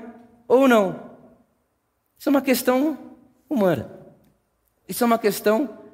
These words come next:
de condição de criatura. Mas também há um outro mal.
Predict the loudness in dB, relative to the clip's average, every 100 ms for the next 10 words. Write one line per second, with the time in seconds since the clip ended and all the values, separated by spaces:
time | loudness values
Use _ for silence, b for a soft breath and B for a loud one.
0 | -16 -12 -6 -4 -4 -4 -2 -2 -4 -12
1 | -20 _ _ _ _ _ _ -10 -6 -6
2 | -6 -8 -8 -12 -18 _ _ _ _ _
3 | _ _ B 0 2 6 6 6 6 4
4 | 4 2 2 2 0 -4 -16 -20